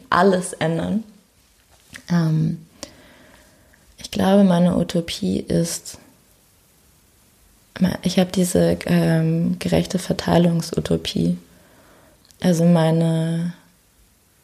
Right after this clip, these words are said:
meine ideale Welt würde so aussehen, dass es tatsächlich keine erste, zweite, dritte, vierte, <laughs> fünfte Welt gibt, sondern dass wir irgendwie alle,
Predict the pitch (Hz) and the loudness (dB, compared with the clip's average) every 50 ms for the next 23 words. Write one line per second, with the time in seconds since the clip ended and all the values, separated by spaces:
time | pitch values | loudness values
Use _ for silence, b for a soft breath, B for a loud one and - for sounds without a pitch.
0 | _ _ 175 180 180 175 170 175 175 170 170 165 180 165 165 165 170 170 170 165 | _ _ 0 2 4 4 4 4 4 2 2 0 2 2 2 2 2 2 2 4
1 | 156 156 160 151 - - 170 165 160 165 - - - - - 165 165 - - - | 4 4 2 0 -2 -4 -2 -2 -2 0 -2 -2 0 2 2 0 0 -2 -2 0
2 | 170 170 165 165 170 175 175 - _ b b b b b b b b b b b | 0 2 2 0 0 -2 -4 -8 _ b b b b b b b b b b b
3 | b _ _ _ _ _ _ _ _ _ _ _ - - - - 185 180 170 170 | b _ _ _ _ _ _ _ _ _ _ _ -20 -12 -4 0 2 2 2 2
4 | 165 170 170 170 175 175 - - - - - - - _ _ _ _ _ _ _ | 0 -2 -2 -4 -4 -6 -6 -8 -10 -12 -14 -18 -20 _ _ _ _ _ _ _
5 | _ _ - 175 175 175 - - - - - _ _ _ - - - 180 - - | _ _ 0 0 0 0 0 -4 -10 -12 -14 _ _ _ -10 -10 -8 -6 -2 0
6 | 175 165 175 180 - - 185 180 180 185 185 180 - - - - - - - 180 | 2 2 2 0 0 0 0 2 2 2 0 -4 -8 -12 -12 -12 -12 -4 0 2
7 | 175 175 175 175 175 175 170 170 170 170 170 175 175 175 175 - _ _ _ _ | 4 4 4 4 4 4 2 0 0 0 -2 -2 -4 -4 -6 -10 _ _ _ _
8 | _ _ _ _ _ _ _ _ _ _ _ _ _ - 175 170 170 175 - - | _ _ _ _ _ _ _ _ _ _ _ _ _ -2 0 0 0 -2 -4 -6
9 | - 185 175 170 165 165 165 170 175 180 - - - 175 165 160 165 165 - - | -4 -2 0 0 0 0 0 -2 -2 -4 -8 -8 -6 -4 -4 -4 -4 -6 -6 -6
10 | 180 170 160 - - - 165 160 - - 160 165 165 - - 156 160 160 - 170 | -4 -4 -4 -2 -2 -2 -2 0 0 -2 -2 -2 -2 0 0 0 0 2 2 2
11 | 170 160 - - 180 180 180 - - 160 160 156 165 170 170 - - - 185 175 | 2 2 4 4 4 4 4 2 0 0 0 2 0 0 -4 -6 -6 -6 -6 -6
12 | - - - - 185 180 180 180 180 180 180 - - - 180 175 180 175 175 175 | -6 -10 -8 -4 -2 0 2 2 0 0 -2 -6 -6 -4 -2 0 2 2 2 0
13 | 180 180 175 170 170 170 170 170 180 180 | 0 0 0 2 2 2 2 0 0 -2